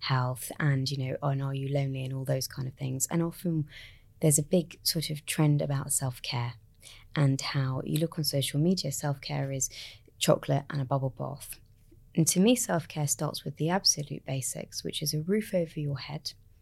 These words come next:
and food in your belly. And after that, that you take your medicines. That's self-care. If you've prescribed medicines and we've come to a decision together that you need medicines,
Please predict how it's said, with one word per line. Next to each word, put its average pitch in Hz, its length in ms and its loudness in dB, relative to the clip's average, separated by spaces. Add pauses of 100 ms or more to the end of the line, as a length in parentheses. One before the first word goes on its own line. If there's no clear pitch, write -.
(120)
and 147 160 4
food 165 360 0
in 147 140 -2
your 135 100 -4
belly. 139 380 -12 (640)
And 143 400 4 (300)
after 175 320 4
that, 190 420 -4 (360)
that - 200 -4
you 180 80 -4
take - 300 -2
your 170 100 0
medicines. 165 680 -6 (280)
That's - 260 4
self-care. 180 560 -2 (360)
If 196 220 -4
you've 208 140 -6
prescribed 202 420 -2
medicines 196 460 -4 (100)
and 190 280 0 (180)
we've 196 200 2
come 196 220 -4
to 190 140 -4
a 185 40 -4
decision 185 440 -2
together 190 360 -6
that 196 200 -6
you 190 120 -4
need 190 200 -4
medicines, 185 480 -4